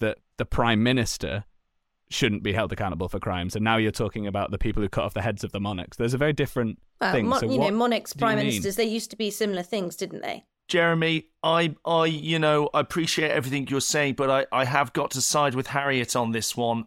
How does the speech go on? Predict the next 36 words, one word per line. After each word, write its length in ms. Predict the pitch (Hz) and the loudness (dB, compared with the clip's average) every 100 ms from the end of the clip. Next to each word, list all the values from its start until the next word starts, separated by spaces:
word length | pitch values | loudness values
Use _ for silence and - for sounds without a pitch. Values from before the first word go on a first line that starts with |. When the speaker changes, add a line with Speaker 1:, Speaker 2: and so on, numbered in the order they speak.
| - | -2
Speaker 3:
I 100 | 117 | -2
think 240 | - 139 | -2 -6
people 460 | 143 127 135 127 - - | -4 -4 -2 -4 -6 -4
getting 300 | 143 139 135 | -2 0 0
their 120 | 135 | 0
Speaker 2:
Mm. 20 | |
Speaker 3:
heads 200 | 127 123 | 0 -2
chopped 320 | - 131 120 127 | -2 -2 0 0
off 200 | 113 123 | 0 -2
is 100 | 107 | -6
a 60 | |
bad 240 | - 120 113 | 0 2 2
idea, 640 | 113 - 131 120 113 107 _ - | -2 -2 -2 0 0 -2 _ -2
and, 340 | 120 113 113 | 0 0 0
um, 460 | 113 110 110 113 110 _ _ - _ | 0 0 0 -4 -6 _ _ -20 _
Speaker 2:
It's 220 | - - | -4 2
not 180 | 233 - | 2 2
good. 220 | 226 226 - | 0 0 -2
Speaker 1:
The 120 | 143 | 0
amount 240 | 170 185 175 | 2 2 0
of 80 | 151 | -2
straw 320 | - 165 156 | 0 2 4
men 180 | 120 101 | 2 2
in 80 | |
the 100 | 101 | 0
room 200 | 98 92 | 0 -2
with 120 | 90 87 | -4 -4
us 200 | 82 101 | -6 -4
is 200 | 92 - - | -6 -8 -8
absolutely 580 | 143 - - 120 104 107 | -4 -4 -2 -2 -2 -2
amazing. 460 | 95 82 80 - | 0 -2 -4 -6
Speaker 2:
Mind 300 | - 240 254 | 0 2 2
you, 160 | 233 226 | 0 -2
I 120 | 220 214 | -2 -2
do 200 | 226 240 | -2 -4
think, 320 | 247 226 | -4 -6